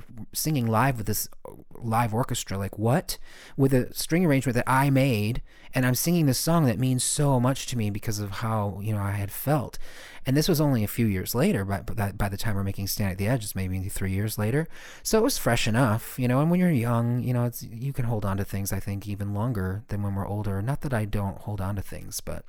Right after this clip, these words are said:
oh, and we'll get into that. One of these episodes is gonna be about The Calling of the Crows, so here's my teaser for future episodes, and that's gonna be a tough one. Oh, I'm tearing up just thinking about it. Yeah, that was a really hard time, and I,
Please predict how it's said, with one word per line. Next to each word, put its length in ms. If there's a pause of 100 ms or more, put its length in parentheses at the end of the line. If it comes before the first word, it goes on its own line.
(480)
oh, 180
and 80
we'll 120
get 160
into 180
that. 420
One 240
of 80
these 200
episodes 420
is 100
gonna 160
be 140
about 280
The 60
Calling 380
of 80
the 60
Crows, 420
so 180
here's 280
my 80
teaser 360
for 140
future 340
episodes, 460 (340)
and 120
that's 180
gonna 140
be 100
a 60
tough 260
one. 160 (260)
Oh, 140
I'm 140
tearing 260
up 100
just 200
thinking 180
about 140
it. 100 (840)
Yeah, 180
that 100
was 100
a 60
really 160
hard 280
time, 540 (160)
and 140
I, 180